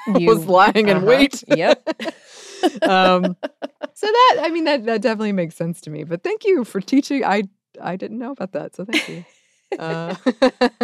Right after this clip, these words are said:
Speaker 1: <laughs>
Speaker 2: Yeah, that is, that is a fun thing. Like, I, I, I notice us doing it sometimes, like, especially, there, there was one time when, uh, a, a nice wait staff human came up to take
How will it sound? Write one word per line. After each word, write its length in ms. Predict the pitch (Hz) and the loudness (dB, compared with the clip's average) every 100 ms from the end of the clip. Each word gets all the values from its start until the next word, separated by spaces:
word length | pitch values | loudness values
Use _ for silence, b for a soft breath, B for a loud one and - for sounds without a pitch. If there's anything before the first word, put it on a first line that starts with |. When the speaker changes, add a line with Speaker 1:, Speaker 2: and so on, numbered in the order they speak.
| 294 | -6
Speaker 1:
<laughs> 760 | 262 - 247 - 254 - - 262 | -8 -6 -8 -8 -12 -12 -14 -4
Speaker 2:
Yeah, 480 | 196 185 185 185 180 | 0 0 0 -4 -6
that 180 | 220 220 | -6 -4
is, 220 | 226 208 | -6 -4
that 160 | 214 | -4
is 100 | 214 | -4
a 80 | 208 | -6
fun 240 | - 185 180 | -6 -6 -6
thing. 340 | 175 170 165 | -6 -6 -6
Like, 220 | 160 151 - | -6 -8 -6
I, 320 | 151 151 151 | -6 -4 -6
I, 160 | - 160 | -6 -6
I 60 | 160 | -4
notice 380 | 160 160 160 139 | -4 -4 -6 -8
us 220 | - 147 - | -12 -12 -8
doing 260 | 156 151 | -8 -6
it 160 | 151 143 | -8 -10
sometimes, 680 | - 151 156 143 143 151 - | -12 -12 -8 -8 -8 -12 -10
like, 180 | 147 151 | -10 -10
especially, 640 | - 151 - 156 147 147 | -10 -10 -8 -8 -6 -6
there, 160 | 143 160 | -6 -6
there 140 | 160 | -6
was 160 | 165 170 | -6 -4
one 200 | 165 170 | -4 -4
time 320 | 165 156 156 | -6 -6 -6
when, 280 | 147 143 147 | -6 -8 -10
uh, 360 | 147 143 139 - | -12 -12 -14 -12
a, 560 | 147 135 135 165 - | -10 -10 -12 -14 -16
a 240 | 156 147 151 - - | -12 -12 -14 -18 -20
nice 520 | - 165 143 - - _ _ _ _ _ | -14 -10 -10 -12 -20 _ _ _ _ _
wait 480 | - 160 156 - - | -10 -6 -6 -8 -18
staff 400 | - 160 143 143 | -8 -4 -4 -6
human 480 | - 151 147 143 147 | -10 -8 -8 -8 -12
came 200 | - 135 | -12 -10
up 140 | 139 | -12
to 100 | - | -16
take 320 | - 143 139 | -10 -10 -10